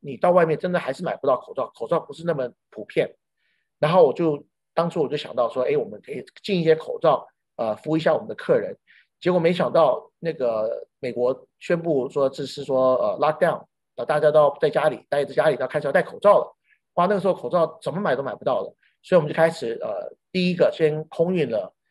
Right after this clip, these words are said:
大概两千五百万个口罩，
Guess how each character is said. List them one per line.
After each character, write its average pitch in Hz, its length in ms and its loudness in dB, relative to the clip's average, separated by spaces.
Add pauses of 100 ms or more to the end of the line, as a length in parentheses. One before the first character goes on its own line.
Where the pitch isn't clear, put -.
(140)
大 156 140 4
概 143 300 4 (220)
两 107 200 -4
千 160 500 0 (120)
五 170 120 -6
百 120 140 2
万 131 180 0
个 113 80 -14
口 - 220 -16
罩， - 280 0